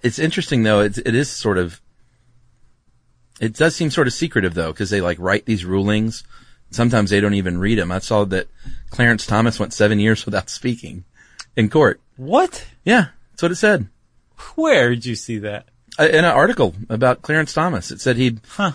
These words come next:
Speaker 1: he's one of the quietest justices. They said he went at one point seven years without speaking in court,
Speaker 2: Huh.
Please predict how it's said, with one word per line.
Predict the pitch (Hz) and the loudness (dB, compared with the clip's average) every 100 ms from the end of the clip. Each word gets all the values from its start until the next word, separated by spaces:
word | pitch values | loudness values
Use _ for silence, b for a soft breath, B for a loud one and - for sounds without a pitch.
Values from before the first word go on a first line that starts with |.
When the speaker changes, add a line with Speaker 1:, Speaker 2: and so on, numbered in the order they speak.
| - | -2
Speaker 1:
he's | 113 113 | 0 2
one | 135 | 2
of | |
the | 120 | 2
quietest | - 123 131 139 - 120 | 4 4 4 2 -2 -4
justices. | 117 131 - - 147 139 | 0 0 0 -4 -4 -2
They | 104 | -4
said | - 110 | -2 0
he | 110 | 2
went | 107 - | 0 -2
at | 101 | -2
one | 110 110 | 0 0
point | 123 107 | 0 -4
seven | - 107 113 | 0 2 4
years | 117 117 | 2 0
without | 110 110 - | 0 -2 -2
speaking | - 113 120 | -8 -4 -4
in | 113 | -2
court, | 110 101 - - | 0 2 2 -2
Speaker 2:
Huh. | b | b